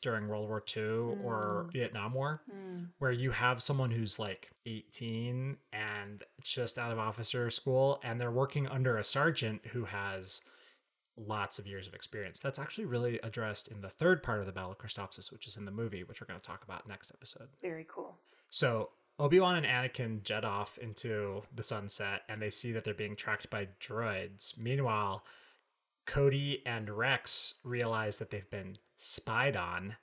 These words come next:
Speaker 1: they chase down someone around the corner who was listening in on their comms
Speaker 2: Mm-hmm.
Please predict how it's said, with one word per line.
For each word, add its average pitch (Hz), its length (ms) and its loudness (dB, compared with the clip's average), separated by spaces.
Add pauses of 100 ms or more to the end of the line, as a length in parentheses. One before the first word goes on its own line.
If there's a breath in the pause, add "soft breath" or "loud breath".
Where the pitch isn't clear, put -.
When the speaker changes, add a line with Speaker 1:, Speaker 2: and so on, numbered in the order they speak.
(200)
Speaker 1:
they 117 120 -2
chase - 540 0
down 110 720 0 (160)
someone 107 420 0
around 104 300 -2
the - 60 -10
corner 104 580 -4
who 117 40 -4
was 107 200 -4
listening 113 340 -2
in 113 160 -2
on 104 100 -4
their 92 140 -4
comms 110 600 -2
Speaker 2:
Mm-hmm. 175 340 -8